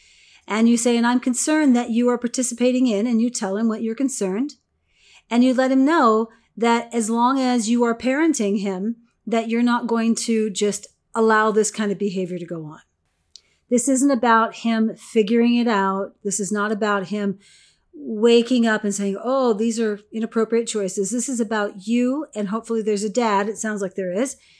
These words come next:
getting involved and putting some boundaries around your son.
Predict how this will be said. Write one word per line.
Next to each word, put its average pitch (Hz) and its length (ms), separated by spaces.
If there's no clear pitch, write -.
getting 240 280
involved 247 840
and 233 240
putting 240 260
some 226 220
boundaries 214 680
around 202 280
your 196 40
son. 247 420